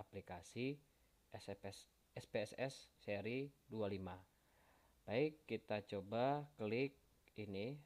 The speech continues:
S P S S-nya. Kalau buat adik-adik yang belum ada S P S S, saya akan, eh, membagikan di bawah deskriptif di bawah ini. Silahkan diklik. Ins-, eh, saya membagikan aplikasi ini dengan gratis.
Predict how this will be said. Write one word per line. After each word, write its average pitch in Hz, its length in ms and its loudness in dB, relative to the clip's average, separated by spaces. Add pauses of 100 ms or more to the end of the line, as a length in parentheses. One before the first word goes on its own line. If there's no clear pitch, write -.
(100)
S 101 160 -8
P 107 80 0
S 101 240 -4
S-nya. 101 320 -2 (640)
Kalau 110 400 2
buat 113 240 -2
adik-adik 98 600 0
yang 101 100 -2
belum 98 400 -4
ada 101 480 -2
S 104 140 -10
P 98 100 -6
S - 80 -14
S, 123 280 -2 (200)
saya 113 320 -2
akan, 127 400 -2 (560)
eh, 95 220 -2
membagikan 98 840 -2
di 101 160 -2
bawah 98 320 -2
deskriptif 104 560 -4 (380)
di 107 100 -6
bawah 98 320 -2
ini. 95 160 -6
Silahkan 101 600 -2 (420)
diklik. 113 560 -2 (640)
Ins-, 98 240 -8
eh, 95 480 -2
saya 107 560 -2 (560)
membagikan 95 720 -4
aplikasi 95 560 -6
ini 104 80 -4
dengan 95 320 -6
gratis. - 720 -10